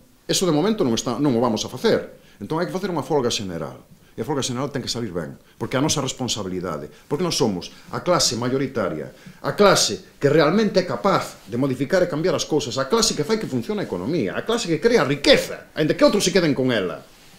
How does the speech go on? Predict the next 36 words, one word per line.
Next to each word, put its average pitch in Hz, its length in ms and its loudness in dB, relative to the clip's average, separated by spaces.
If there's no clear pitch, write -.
Nós 220 160 -2
somos 294 320 6
esa 101 240 -2
clase, - 480 -4
a - 80 2
protagonista 220 880 4
da 110 80 2
historia, 80 560 -4
non 269 160 4
son 262 160 4
eles. 135 640 2
Eh? 107 480 -6
Entonces, 139 400 2
nós 269 160 6
somos 240 320 8
os 147 80 0
que 151 160 -2
tomamos 160 320 2
as 127 80 -2
decisións 147 480 0
e 156 80 -4
que 156 80 2
podemos 240 240 4
facer 214 240 2
que - 160 -2
cambie, 139 400 4
que - 80 0
os 165 80 2
resultados 185 720 2
sean 190 400 6
uns 320 240 8
ou 127 140 6
outros. - 680 0
Depende 262 560 6
de 131 80 4
nós. 180 480 4